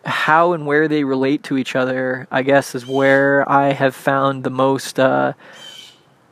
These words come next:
difficulty, but also the most, uh, just wonder is in that exact problem. I mean, call it free will, call it,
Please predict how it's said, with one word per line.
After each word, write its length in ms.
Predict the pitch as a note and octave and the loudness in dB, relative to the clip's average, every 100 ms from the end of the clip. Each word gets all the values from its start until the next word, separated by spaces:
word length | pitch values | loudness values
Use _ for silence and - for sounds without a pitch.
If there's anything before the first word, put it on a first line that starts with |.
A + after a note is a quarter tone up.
| _ _ _ - A#2+ | _ _ _ -20 -4
difficulty, 800 | A#2 D#3 E3 - D3+ - D3+ D3+ | 0 2 0 2 0 2 4 4
but 160 | C#3 B2 | 4 2
also 340 | C#3 - C#3+ | 2 2 0
the 120 | C3 | 0
most, 580 | B2+ C3 C3 B2+ - - | 0 2 2 0 -8 -6
uh, 260 | C3 C3 B2+ | 0 2 2
just 260 | - B2+ | -4 -10
wonder 760 | B2+ B2+ C3+ D#3 C#3 B2 B2 - - - - _ _ - | -10 -4 -2 -2 0 0 -2 -6 -16 -20 -20 _ _ -2
is 300 | C#3+ C#3 B2+ | 2 4 4
in 560 | C#3 C3+ C3+ C3+ B2 - - | 0 -2 -4 -6 -8 -10 -18
that 540 | D3+ C3+ C#3+ D3 - - | -6 2 4 4 0 -8
exact 520 | C#3 C3 C#3 C3+ - | -4 2 2 2 -2
problem. 480 | - E3 D3+ B2 B2+ | 0 2 2 -4 -12
I 60 | B2+ | -12
mean, 160 | C3 | -8
call 220 | - C#3 | 0 2
it 100 | C3+ | 0
free 300 | - - D#3 | -2 0 2
will, 380 | D3 C#3+ C3 B2 | 4 4 4 2
call 360 | - - C#3+ C#3+ | 0 2 4 4
it, 240 | C#3 - | 0 -4